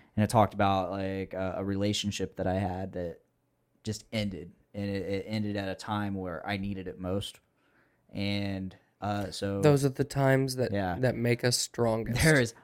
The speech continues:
Speaker 1: a ton of emotion, and it's, it, and I actually am really proud of the lyrics I wrote for it, and I, it's, it's, it's cool. It's a cool song.
Speaker 2: People,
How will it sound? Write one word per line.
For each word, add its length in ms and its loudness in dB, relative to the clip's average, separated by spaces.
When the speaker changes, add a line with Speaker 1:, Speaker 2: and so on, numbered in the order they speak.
Speaker 1:
a 100 -4
ton 300 4
of 80 2
emotion, 440 2
and 120 -8
it's, 240 -10
it, 260 -6
and 180 -2
I 280 2
actually 560 -2
am 200 -2
really 460 2
proud 380 6
of 80 -10
the 80 -10
lyrics 460 -6
I 60 2
wrote 260 -2
for 340 -2
it, 120 -6
and 480 -2
I, 80 -2
it's, 440 -6
it's, 180 -6
it's 200 -8
cool. 280 -8
It's 100 -6
a 40 -14
cool 140 -8
song. 20 8
Speaker 2:
People, 340 10